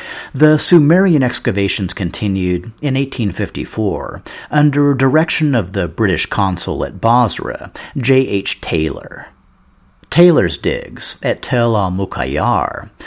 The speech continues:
uncovered inscribed tablets establishing the site as ancient Ur, supposed birthplace of the biblical Abraham. In the remains of the city's ziggurat to the moon god Sin,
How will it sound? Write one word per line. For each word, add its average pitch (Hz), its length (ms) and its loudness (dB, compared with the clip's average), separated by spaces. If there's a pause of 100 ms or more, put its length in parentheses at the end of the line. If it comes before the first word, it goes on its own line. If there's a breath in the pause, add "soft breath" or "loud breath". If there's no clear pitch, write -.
(160 loud breath)
uncovered 160 460 2
inscribed 104 600 -2
tablets 101 720 -2
establishing 107 760 -2
the 60 80 -8
site 73 580 -4
as 113 200 -4
ancient 120 380 -4 (140)
Ur, 87 640 -6 (580 loud breath)
supposed 104 640 0
birthplace 85 880 -2
of 123 160 -6
the 139 160 0
biblical 123 580 0
Abraham. 80 800 -8 (1000 loud breath)
In 160 140 6
the 147 100 8
remains 170 640 4
of 120 160 2
the 104 160 -2
city's 104 400 0
ziggurat 101 720 0
to - 80 -6
the 127 100 0
moon 131 300 2
god 78 320 -2
Sin, 82 720 -6